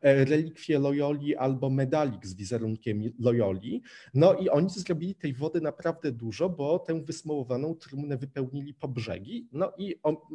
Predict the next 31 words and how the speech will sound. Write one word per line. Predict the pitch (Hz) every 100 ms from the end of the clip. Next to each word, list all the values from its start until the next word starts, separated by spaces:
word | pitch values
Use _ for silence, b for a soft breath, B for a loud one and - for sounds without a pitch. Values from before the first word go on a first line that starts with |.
| 151
ciało | - 170 175
Omiecińskiej | 147 143 143 175 175 - 170
pływało | - 156 143 151 156
w | -
tej | 139 139
trumnie | 139 139 143 143 143 139 B B B
przez, | - 135 131 - - 127 123 123
e, | 123
parę | 123 160 143
tygodni | 147 135 117 113 123 214 233 B B -
i | 196 185 151
nadal | 170 185 180 170 165
ciało | - 165 151
się | -
nie | 151 143
rozkładało, | 151 - - 131 120 104 95 151 233 240 B
aż | 175 226 -
w | -
końcu | - 170 175 175 151
jednemu | 139 135 147 156
pobożnemu, | - 135 123 131 147 143 135 135 B B
e, | 151 147
jezuicie | 127 139 117 147 151 - 143 -
Omiecińska, | 131 131 127 - 147 139 - 127 120 117 117
e, | 117 160
ukazała | 147 - 139 135
się | 120 127
we | 123
śnie | - 170
i | 147
powiedziała: | - 127 131 120 98